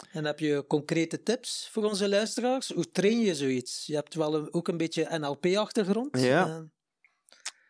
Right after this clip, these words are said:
Speaker 1: maar ik heb ook al ervaren, ben nu ook N L P'er.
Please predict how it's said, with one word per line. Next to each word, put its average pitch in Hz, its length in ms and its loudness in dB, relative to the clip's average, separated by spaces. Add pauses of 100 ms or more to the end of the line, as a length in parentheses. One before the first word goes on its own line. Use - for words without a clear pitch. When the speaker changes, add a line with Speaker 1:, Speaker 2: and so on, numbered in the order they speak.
(160)
Speaker 1:
maar 175 140 0
ik 170 60 -4
heb 180 160 0
ook 196 140 0
al 208 120 6
ervaren, 196 480 4
ben 185 160 6
nu 165 120 4
ook 190 180 0
N 196 160 0
L 196 100 2
P'er. 208 540 0